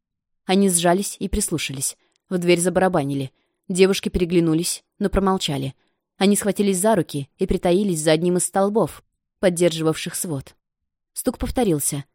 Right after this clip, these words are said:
На этот раз кто-то отчаянно стал дергать за ручку, но открыть не мог. Анисия удивленно выгнула бровь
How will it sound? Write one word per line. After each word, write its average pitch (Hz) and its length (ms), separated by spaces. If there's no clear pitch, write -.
На 185 80
этот 180 220
раз 208 140
кто-то - 280
отчаянно 175 460
стал 175 260
дергать 180 340
за 185 120
ручку, 202 420
но 196 100
открыть 170 380
не 175 100
мог. 147 320
Анисия 269 380
удивленно 214 480
выгнула 190 420
бровь 170 400